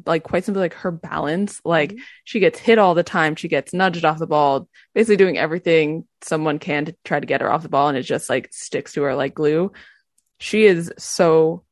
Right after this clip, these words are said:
Speaker 1: so good. Like, I, it's almost, like, you don't wanna hype up an eighteen-year-old 'cause you're like, "They're eighteen, like,
Speaker 2: Right.
Speaker 1: give 'em some space." But also at the same time, like, she slid right in to that Washington starting line and just did not give up her spot.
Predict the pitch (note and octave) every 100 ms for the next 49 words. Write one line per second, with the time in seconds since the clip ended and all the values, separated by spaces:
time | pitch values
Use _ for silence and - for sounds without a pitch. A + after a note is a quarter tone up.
0 | _ _ _ _ - - E3 - - D3
1 | C#3+ - - E3 D#3 - - F3+ G3 A#3
2 | A3+ - - _ - F#3+ F#3 A#3 B3+ F3
3 | F3+ F3 E3+ C#3 D#3+ - - F3+ F#3 -
4 | F#3+ F#3+ - _ - - C4 - - D#3+
5 | - C3+ C#3+ - _ - D#3+ D3 - -
6 | G3+ C4 A3+ G#3 E3+ - C#3 A#2 - -
7 | E3+ - _ - E3+ E3+ E3 D#3+ E3+ D3+
8 | - C#3+ C#3 C#3+ E3 _ _ _ _ _
9 | E3 D3 - - E3+ D#3+ - _ _ _
10 | - - - F3 C3 - D#3 C#3 A#2 E3
11 | D3+ C#3+ C#3+ - - D#3+ C#3 B2+ C#3+ E3+
12 | - E3 D3+ - C#3+ C#3 C#3 - - -
13 | D#3+ C#3+ - D#3+ - - - - - -
14 | - - -